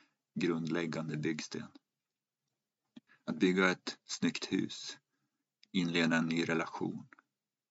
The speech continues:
eller en ny roll på företaget utan att lyssna till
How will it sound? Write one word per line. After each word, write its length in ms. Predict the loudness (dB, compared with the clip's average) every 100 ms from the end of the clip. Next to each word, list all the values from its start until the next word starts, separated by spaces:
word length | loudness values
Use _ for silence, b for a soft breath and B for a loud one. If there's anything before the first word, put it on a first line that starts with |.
| _
eller 160 | -2 2
en 100 | 4
ny 220 | 4 4
roll 300 | 2 0 -4 -14 _ _
på 100 | -8
företaget 840 | -2 0 0 0 -2 -2 -10 -14 -16 _ _ _ _ _ 8
utan 460 | 8 8 4 0
att 120 | 0
lyssna 360 | 2 0 0 -4
till 240 | -2 -4